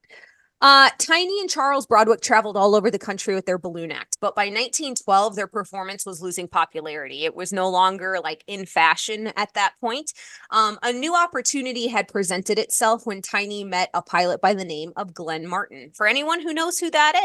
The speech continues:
is, like, awesome, good on ya. But if you don't know who that is, Glenn Martin,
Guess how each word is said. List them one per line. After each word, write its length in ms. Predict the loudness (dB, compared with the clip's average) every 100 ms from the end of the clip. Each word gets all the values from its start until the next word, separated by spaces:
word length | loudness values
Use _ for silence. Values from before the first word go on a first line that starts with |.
| 0
is, 280 | -2 -4 -8 _ _
like, 220 | -6 0
awesome, 400 | 4 4 4 -2
good 160 | 0 4
on 200 | 4 4
ya. 140 | 0 -4 -8 -18 -10
But 80 | -10
if 140 | -10
you 40 | 0
don't 280 | 2 2 0
know 140 | -2
who 120 | -2
that 220 | 0 2
is, 260 | 2 -2 -6 -16 _ _
Glenn 240 | -2 0 2
Martin, 540 | 0 0 -2 -8 -8